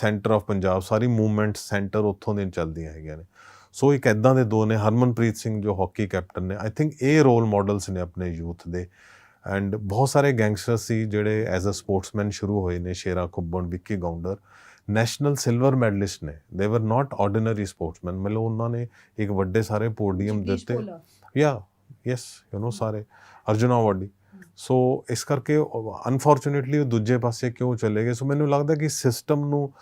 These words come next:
Speaker 1: ਇੱਕ ਇਹੋ ਜਿਹੇ ਟਾਈਮ 'ਤੇ ਇੰਟਰਵੀਨ ਕਰਨਾ ਪਏਗਾ। ਜੇ ਕੋਈ ਯੂਥ ਐਸਟਰੇ ਜਾ ਰਿਹਾ ਹੈ ਤਾਂ ਉਹਨੂੰ ਇੰਟਰਵੀਨ ਕੀਤਾ ਜਾਵੇ। ਮੈਂ ਬਾਰ-ਬਾਰ ਇਹੀ ਕਹਿਣਾ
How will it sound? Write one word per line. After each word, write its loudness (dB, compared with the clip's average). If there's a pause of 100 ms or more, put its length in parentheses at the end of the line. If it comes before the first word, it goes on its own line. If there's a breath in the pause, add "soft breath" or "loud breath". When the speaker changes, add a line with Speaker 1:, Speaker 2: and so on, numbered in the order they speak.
(360 loud breath)
Speaker 1:
ਇੱਕ -4
ਇਹੋ 4
ਜਿਹੇ 4
ਟਾਈਮ 2
'ਤੇ 0
ਇੰਟਰਵੀਨ 2
ਕਰਨਾ 2
ਪਏਗਾ। 0
ਜੇ -2
ਕੋਈ 0
ਯੂਥ -2
ਐਸਟਰੇ 0
ਜਾ 0
ਰਿਹਾ 0
ਹੈ 0
ਤਾਂ -6
ਉਹਨੂੰ -2
ਇੰਟਰਵੀਨ -2
ਕੀਤਾ -4
ਜਾਵੇ। -2
ਮੈਂ -4
ਬਾਰ-ਬਾਰ 0
ਇਹੀ -2
ਕਹਿਣਾ -4